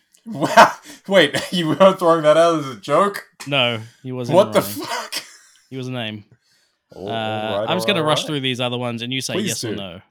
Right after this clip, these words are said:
Speaker 2: You
Speaker 1: Okay.
Speaker 2: just say yes or no. Ewan McGregor.
Speaker 1: Yes.
Speaker 2: Keanu Reeves.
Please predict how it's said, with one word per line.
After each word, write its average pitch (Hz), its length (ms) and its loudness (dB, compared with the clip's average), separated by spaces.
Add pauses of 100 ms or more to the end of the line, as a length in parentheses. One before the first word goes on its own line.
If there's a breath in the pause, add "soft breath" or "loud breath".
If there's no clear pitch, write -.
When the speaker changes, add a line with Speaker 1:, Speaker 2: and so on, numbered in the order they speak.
Speaker 2:
You 135 120 -12
Speaker 1:
Okay. 165 80 -10
Speaker 2:
just - 140 -6
say 208 100 -6
yes 135 280 -8
or 135 60 -10
no. 98 200 -12 (280 soft breath)
Ewan 170 240 -2
McGregor. 123 400 -6 (800)
Speaker 1:
Yes. 107 500 -2 (560)
Speaker 2:
Keanu 156 340 -2 (160)
Reeves. - 400 -2